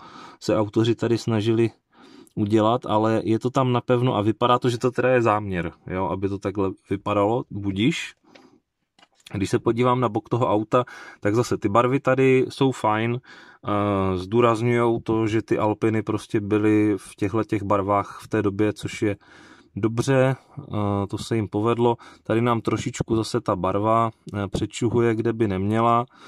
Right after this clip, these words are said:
Eh, tady na těch kolech opět tady jsou nějaké škrábance zbytečné.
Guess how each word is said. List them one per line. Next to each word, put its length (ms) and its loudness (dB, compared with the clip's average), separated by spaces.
Eh, 600 0
tady 240 0
na 100 2
těch 180 0
kolech 600 0
opět 500 0
tady 220 0
jsou 220 -2
nějaké 320 -2
škrábance 680 -2
zbytečné. 720 -2